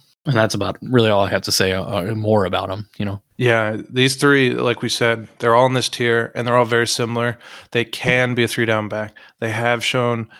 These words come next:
Speaker 2: s-, you know, some special abilities in certain things,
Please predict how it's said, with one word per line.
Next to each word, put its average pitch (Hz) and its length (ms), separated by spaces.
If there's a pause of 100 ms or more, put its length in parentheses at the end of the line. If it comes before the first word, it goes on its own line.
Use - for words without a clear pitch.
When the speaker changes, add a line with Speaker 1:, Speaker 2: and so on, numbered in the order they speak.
(200)
Speaker 2:
s-, - 120
you 131 120
know, 117 100
some 117 200
special 123 340
abilities 113 520
in 113 120
certain 117 340
things, 110 460